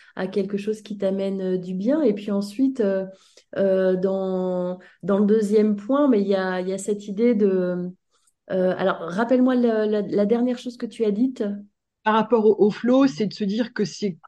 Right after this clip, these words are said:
Speaker 2: quand on est, enfin, moi, quand je passe par la, la, la créativité ou par imaginer, visualiser quelque chose,
Speaker 1: Ouais.
Speaker 2: hein, une action, et cetera, quand je la vois en vrai, quand on y est, quand les personnes vivent, par exemple, euh, une expérience, euh, apprenante ou peu importe,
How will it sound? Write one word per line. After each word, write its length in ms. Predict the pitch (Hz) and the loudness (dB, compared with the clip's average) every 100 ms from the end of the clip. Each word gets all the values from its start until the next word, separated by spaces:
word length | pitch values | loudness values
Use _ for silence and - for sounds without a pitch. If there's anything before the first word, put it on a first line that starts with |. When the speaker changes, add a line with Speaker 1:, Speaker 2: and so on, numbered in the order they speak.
| _ | _
Speaker 2:
quand 240 | 220 220 226 | 0 2 2
on 60 | |
est, 180 | 226 202 170 | 2 0 -2
enfin, 140 | 185 | 0
moi, 120 | 214 | 2
quand 120 | 214 214 | 2 0
je 100 | - | 2
passe 180 | 262 | -2
par 140 | - 202 | 0 0
la, 280 | 190 190 - | 2 0 -2
la, 320 | 185 175 175 165 - | -4 -4 -4 -10 -6
la 160 | 175 170 | -4 -2
créativité 920 | - 208 190 214 214 196 233 240 233 | -2 -2 -2 -2 -2 0 0 0 2
ou 120 | 202 | 0
par 200 | 190 190 | -2 0
imaginer, 540 | 214 214 190 214 226 208 | 2 4 2 2 2 2
visualiser 520 | 214 185 220 196 220 | -2 0 0 0 -4
quelque 300 | 214 196 214 | -6 -6 -8
chose, 220 | 254 269 | -6 -4
Speaker 1:
Ouais. 60 | 196 | -4
Speaker 2:
hein, 140 | 226 - _ _ - | -4 -10 _ _ 0
une 120 | 214 | 2
action, 460 | 208 - 240 240 226 | 2 -2 -2 0 0
et 60 | |
cetera, 340 | 202 175 220 254 | -4 -6 -4 -2
quand 160 | 214 | -2
je 100 | 185 | 0
la 120 | 202 | 0
vois 360 | 180 190 254 254 190 | -2 -2 -2 -2 -4
en 80 | |
vrai, 320 | 180 175 277 - _ _ _ | -8 -6 -10 -12 _ _ _
quand 240 | - 175 190 | -4 -2 4
on 100 | 196 | 6
y 160 | 190 | 6
est, 240 | 214 285 - _ _ _ _ | 4 0 -10 _ _ _ _
quand 140 | 170 | -6
les 80 | 180 | -4
personnes 400 | 160 185 - 196 | -2 -4 2 2
vivent, 280 | 175 226 226 | 4 2 0
par 140 | 185 175 | -2 -2
exemple, 400 | 165 196 190 170 | -2 -4 -2 -2
euh, 240 | 160 160 | -2 0
une 120 | 175 | -2
expérience, 720 | 156 - 185 190 196 196 - | -6 -6 -2 0 0 -2 -4
euh, 460 | 165 156 147 147 147 | -4 -2 -2 -2 -4
apprenante 560 | 147 151 180 190 190 170 | -6 -4 -2 -2 -4 -8
ou 420 | 160 156 151 143 | -10 -8 -8 -10
peu 100 | - | -4
importe, 400 | 156 151 254 - | -4 -2 -2 -6